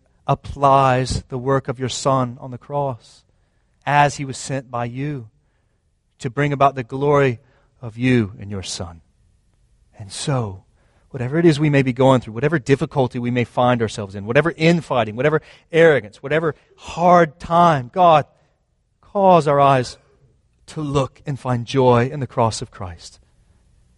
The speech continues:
and give us strength to move through those difficult times. And for those that do not yet believe, cause them to believe by your Spirit through faith. Apply, we pray, apply through your Spirit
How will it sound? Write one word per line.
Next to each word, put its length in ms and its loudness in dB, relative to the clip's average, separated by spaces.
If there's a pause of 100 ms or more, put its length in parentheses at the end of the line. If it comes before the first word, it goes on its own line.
(200)
and 80 -16
give 120 -4
us 80 -4
strength 440 0
to 80 -8
move 180 -4
through 240 -2
those 220 -2
difficult 380 -12
times. 440 -14 (1300)
And 80 -14
for 80 -8
those 220 4
that 60 -12
do 140 -4
not 180 0
yet 200 -4
believe, 420 -2
cause 400 -12
them 120 -6
to 100 -14
believe 460 -8
by 140 -4
your 180 -10
Spirit 440 -10
through 140 -18
faith. 440 -20 (680)
Apply, 800 0
we 100 -14
pray, 420 -4 (240)
apply 720 2 (880)
through 180 -4
your 160 -2
Spirit 520 -4